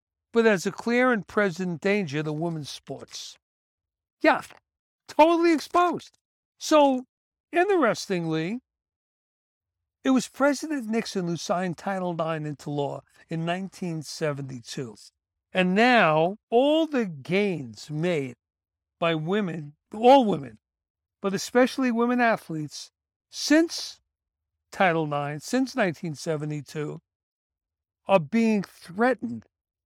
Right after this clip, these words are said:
by the liberals who refuse to accept the fact that calling someone a female,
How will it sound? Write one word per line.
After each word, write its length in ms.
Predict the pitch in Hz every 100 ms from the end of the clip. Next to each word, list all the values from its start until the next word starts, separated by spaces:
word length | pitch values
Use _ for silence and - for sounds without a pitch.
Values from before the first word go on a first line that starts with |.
| _ _ -
by 160 | 202
the 140 | 190 180
liberals 580 | 196 226 226 247 226 -
who 140 | 190
refuse 760 | 185 160 185 160 294 311 302 -
to 180 | - 240
accept 500 | 185 - 202 135 _ _ _ _ _ _ _ _ _ _ _ _ _ _ -
the 80 | 180
fact 640 | - - 277 139 - - _ _ _ _ _ _ _ _ _
that 180 | 190 180
calling 420 | - 254 285 277
someone 380 | 208 - 214 196
a 40 | 165
female, 680 | - 202 175 139 123 123